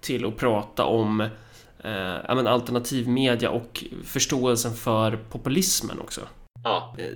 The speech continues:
Speaker 1: där kan man ju se någon slags trend, tycker jag, ana från vissa personer i, inom olika vänsterorganisationer, att det finns en vilja att starta alternativ media.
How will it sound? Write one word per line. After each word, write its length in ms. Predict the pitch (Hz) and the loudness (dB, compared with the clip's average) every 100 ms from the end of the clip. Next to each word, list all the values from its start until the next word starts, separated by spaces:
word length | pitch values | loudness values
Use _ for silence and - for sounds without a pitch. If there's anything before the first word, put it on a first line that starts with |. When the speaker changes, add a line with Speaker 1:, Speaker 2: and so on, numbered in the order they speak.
| - - | -12 -6
Speaker 1:
där 240 | 127 156 | 0 2
kan 140 | 160 | 4
man 60 | 165 | 2
ju 40 | |
se 140 | 160 131 | 4 2
någon 140 | 127 | 2
slags 340 | 127 123 - - | 0 -2 -4 -6
trend, 680 | - 208 - 95 95 117 113 | -6 -2 -2 -2 -4 -6 -10
tycker 180 | - 110 | -8 -4
jag, 180 | 101 | -2
ana 360 | 104 101 95 110 - - | -2 -2 -2 -4 -6 -12
från 200 | - 120 | -4 -2
vissa 300 | 113 - 110 | 0 0 -2
personer 640 | 113 127 117 110 107 95 - - - - - - | -4 -4 -2 -2 -2 -4 -6 -8 -12 -12 -14 -16
i, 280 | - 78 - - | -12 -12 -12 -8
inom 460 | 117 110 110 107 - | -4 -4 -2 -4 -4
olika 280 | 123 113 98 | -4 -4 -2
vänsterorganisationer, 1120 | 120 117 120 113 110 110 117 117 104 107 110 - - - | -2 -2 -4 -4 -4 -6 -4 -4 -4 -6 -10 -16 -20 -14
att 220 | - 120 - | -12 -10 -6
det 80 | 147 | -6
finns 340 | - 175 180 170 | -4 -2 0 0
en 80 | |
vilja 260 | 147 123 85 | 0 0 0
att 80 | 110 | -4
starta 360 | - 104 - | -4 -4 -4
alternativ 440 | 85 - 90 - 101 | -8 -6 -10 -8 -8
media. 360 | 95 85 107 | -8 -6 -8